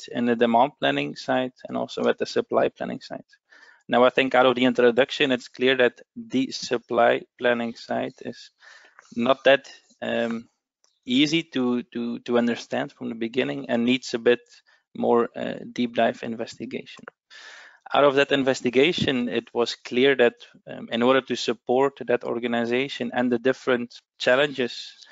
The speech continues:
uh, that were ahead of them and, and the different decisions that they have to make on a weekly, monthly, yearly basis, that we needed these two planning models, being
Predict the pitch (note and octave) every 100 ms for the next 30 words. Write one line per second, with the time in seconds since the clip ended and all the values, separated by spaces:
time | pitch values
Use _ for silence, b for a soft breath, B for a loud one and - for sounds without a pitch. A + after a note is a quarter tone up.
0 | b b - B2 A#2 A#2+ A#2 B2+ A#2+ A#2+
1 | B2 B2+ C#3+ B2+ A#2+ A#2 A#2 A#2 A#2 -
2 | A#2+ A2+ B2 B2 A#2+ A2 C#3+ C#3+ D3 C3
3 | - B2 B2 - A#2 A#2+ B2+ - A#2+ A#2
4 | B2 C3 - B2+ A#2+ C3 - C3 A#2+ B
5 | B B - C3 B2 A2+ A#2 D3+ - -
6 | - - B B B - C3 C3 C#3 C3
7 | D3 D3 - - - _ _ G3+ B2+ A#2+
8 | - B2+ B2 A#2+ A#2+ A2+ A#2 A#2 - -
9 | B2+ B2 A#2+